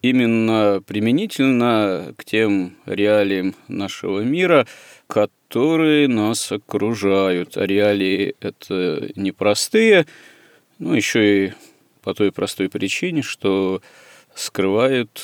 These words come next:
э, в себе разные причинно-следственные связи, разную подоплёку, в том числе и духовную. Как говорят святые отцы,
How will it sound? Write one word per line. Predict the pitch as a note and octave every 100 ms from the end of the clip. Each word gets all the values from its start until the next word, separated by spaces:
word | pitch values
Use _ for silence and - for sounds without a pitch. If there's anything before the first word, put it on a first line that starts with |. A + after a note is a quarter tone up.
| - -
э, | F2 F2+ E2
в |
себе | - G2+ F#2 G#2+ G#2+ F#2+ F2 - _ _ _ _ - - _
разные | F#2+ G2+ G2 F2+ F2 E2+
причинно-следственные | - G2+ G2 - F#2+ F#2+ - G2 F2+ - - F#2 F2+ F2+ F2+ F2 - _ _ -
связи, | - G#2 G#2 D#3+ D3 C#3+ C3+ - _ _ _ _ _ G2
разную | F#2+ F2+ F2+ F2+ F2+
подоплёку, | - G2 F#2+ F#2+ A#2 C#3 F#3 - G2+
в |
том | - C3+ E3+
числе | - - G#2+ C3 B2+
и | A#2
духовную. | B2 A#2 - G2 F2+ F2+ F2+
Как | - A#2 G#2+
говорят | A#2 A#2+ C3 A#2 - _ _ _ _
святые | - - A2+ B2 C#3 B2+ A#2+
отцы, | - - A3 A3+